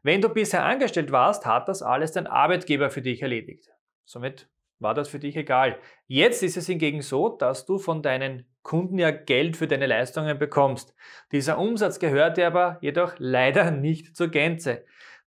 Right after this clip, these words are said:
Davon musst du nämlich all deine Ausgaben tätigen, also deine, deine Betriebsausgaben und auch noch deine Abgaben bezahlen. Und dazu kommen auch noch die Privatentnahmen, also es muss sich alles ausgehen.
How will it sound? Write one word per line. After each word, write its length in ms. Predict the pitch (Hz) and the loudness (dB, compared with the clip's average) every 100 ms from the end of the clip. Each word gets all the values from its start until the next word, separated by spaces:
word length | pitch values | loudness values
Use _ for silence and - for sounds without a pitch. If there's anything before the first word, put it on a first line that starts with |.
| - | 0
Davon 460 | 135 139 139 165 | 0 2 2 2
musst 260 | 147 160 165 | 0 -2 -4
du 60 | 185 | -4
nämlich 460 | 175 175 208 - | -2 -2 -4 -2
all 240 | 113 127 165 | 0 0 2
deine 280 | 160 170 | 0 0
Ausgaben 540 | - 127 135 - 147 156 | 0 0 0 -2 -2 -2
tätigen, 420 | 135 135 160 196 | -6 -4 -4 -2
also 160 | 156 147 | -2 0
deine, 280 | 127 131 | -2 -2
deine 220 | 127 131 120 | -6 -8 -8
Betriebsausgaben 760 | 123 139 - 170 - 160 180 - | -8 -8 -8 -8 0 0 -2 -6
und 340 | 175 233 214 185 | -2 -2 -4 -8
auch 440 | 123 135 175 - - | 0 0 0 -6 -6
noch 320 | 139 160 - | -2 -2 -2
deine 320 | 143 139 160 | -2 -2 0
Abgaben 440 | 127 170 - 147 | 2 2 2 2
bezahlen. 560 | 139 135 127 110 107 107 - | 0 -2 0 0 0 -8 -14
Und 160 | 127 | -10
dazu 220 | 135 127 | -10 -10
kommen 180 | 139 151 | -10 -4
auch 100 | 139 | -4
noch 120 | 143 | -4
die 80 | 135 | -8
Privatentnahmen, 1000 | 139 135 127 143 - 143 127 127 107 151 | -2 2 2 0 -8 -8 -6 -2 0 0
also 140 | 151 | -2
es 80 | 147 | -4
muss 160 | 160 165 | -6 -8
sich 160 | 190 | -6
alles 220 | 120 143 127 | -4 -2 -2
ausgehen. 540 | 117 - 107 98 - | -2 -4 -10 -12 -18